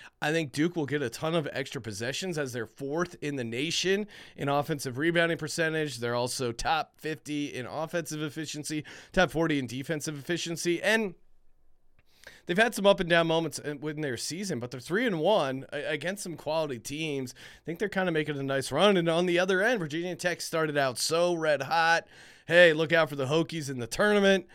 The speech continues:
Uh, you know, Sweet sixteen, Elite Eight, here we come.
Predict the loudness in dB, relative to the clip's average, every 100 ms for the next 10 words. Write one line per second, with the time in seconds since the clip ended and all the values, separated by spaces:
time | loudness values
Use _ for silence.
0 | -20 -20 -4 0 2 2 -2 -4 -4 -4
1 | -2 -2 -2 -4 -4 -2 2 2 2 0
2 | 0 0 4 4 6 4 4 4 4 2
3 | -2 2 4 6 6 4